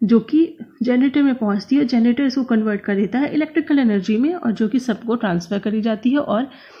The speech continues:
grid system में जाती है और उससे, अ, सभी जगह transfer कर दी जाती है। इस तरीके से जो, अ, coal वगैरह है उससे क्या होता है, electricity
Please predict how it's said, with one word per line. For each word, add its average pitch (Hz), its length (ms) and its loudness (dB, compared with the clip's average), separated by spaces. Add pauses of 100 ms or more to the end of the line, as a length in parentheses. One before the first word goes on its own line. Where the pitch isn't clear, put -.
(160)
grid 262 180 4
system 233 320 -2
में 214 100 2
जाती 202 280 -2
है 311 60 2
और 381 60 -2
उससे, 311 600 -4 (520)
अ, 208 260 -2 (300)
सभी 233 300 4
जगह 233 240 2
transfer 220 380 0
कर 202 140 0
दी 190 120 2
जाती 175 300 -4
है। - 180 -6
इस - 200 -2
तरीके 208 320 0
से 349 320 -2 (720)
जो, 226 140 2
अ, 202 720 -6 (340)
coal 285 240 2
वगैरह 196 340 -2
है 233 100 0
उससे - 280 -2
क्या 233 140 0
होता 214 240 -4
है, 339 220 -4 (420)
electricity 202 600 0